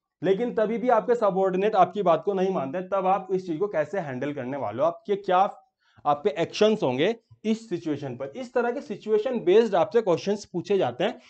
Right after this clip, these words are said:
जो मैनेजरल स्किल, आपकी लीडरशिप स्किल्स और मैनेजरल स्किल्स पर डायरेक्ट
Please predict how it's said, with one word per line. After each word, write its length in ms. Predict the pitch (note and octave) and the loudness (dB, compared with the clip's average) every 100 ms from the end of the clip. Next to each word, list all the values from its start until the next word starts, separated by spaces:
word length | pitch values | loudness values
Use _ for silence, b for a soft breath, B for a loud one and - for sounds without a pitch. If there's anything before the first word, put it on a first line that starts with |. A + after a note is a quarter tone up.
| B | B
जो 120 | C3+ A3 | 2 4
मैनेजरल 560 | F#3+ F3 F3 F#3+ A3 - | 4 2 2 2 0 -4
स्किल, 340 | - - G#3 | -8 2 2
आपकी 280 | E3+ E3 A3 | 4 0 2
लीडरशिप 480 | F#3+ D#3+ F3 G#3 F#3 | 0 0 -2 -2 -4
स्किल्स 400 | F3 - G#3 A3+ | -4 0 0 2
और 60 | |
मैनेजरल 520 | G#3+ D#3 D#3+ D#3+ F#3+ E3 | 2 2 2 0 0 0
स्किल्स 380 | - D#3 D3 | -4 -6 -6
पर 360 | - F#3 C4+ C4+ B B B B | 0 2 2 0 B B B B
डायरेक्ट 580 | B2 C3+ E3 F#3+ B3+ - | -2 4 6 6 2 0